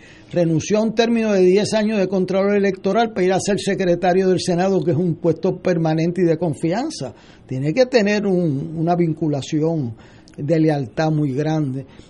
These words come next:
A ese nombramiento le tiene que ser la gobernadora. Eso es lo que dice la Constitución. Ningún poder,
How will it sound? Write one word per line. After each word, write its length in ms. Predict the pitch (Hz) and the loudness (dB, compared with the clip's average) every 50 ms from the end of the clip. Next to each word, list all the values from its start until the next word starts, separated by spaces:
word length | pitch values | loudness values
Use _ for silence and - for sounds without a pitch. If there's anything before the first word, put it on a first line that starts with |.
| - - - - - - - - - - - - - | -20 -20 -20 -20 -20 -20 -20 -20 -20 -20 -20 -8 -6
A 80 | 147 | -4
ese 240 | 127 - 233 247 240 | -2 4 4 4 4
nombramiento 760 | 247 262 196 196 226 233 220 233 214 185 160 160 165 - 269 | 4 0 -2 0 0 -2 -2 -2 -2 -2 -2 -2 -2 -2 -4
le 120 | 277 269 | -4 -4
tiene 280 | - - 135 139 175 220 | -6 -4 -4 -4 -4 -4
que 160 | - 202 180 | -4 -4 -4
ser 220 | - - 151 139 | -4 -4 -6 -4
la 120 | 127 - 226 | -4 -4 -4
gobernadora. 760 | 269 269 247 202 240 185 214 214 190 160 139 131 127 - 247 | -4 -4 -4 -4 -2 -2 0 0 0 0 0 -2 -2 0 -2
Eso 160 | - - 311 | 0 0 -2
es 40 | 254 | 0
lo 140 | 240 226 196 | 0 -2 -2
que 140 | 208 233 160 | -2 -2 0
dice 260 | 156 156 - 208 202 | 0 0 0 0 0
la 120 | 196 202 202 | 0 -2 0
Constitución. 680 | 214 185 180 208 208 - 214 196 - - 160 160 185 | -2 -2 -2 -2 -4 -6 -6 -6 -4 -2 0 0 2
Ningún 380 | 233 233 196 147 151 185 208 - | 2 2 2 2 0 0 -2 -2
poder, 560 | - - 220 185 147 165 165 185 190 185 - | 0 2 2 4 6 6 4 4 2 0 -6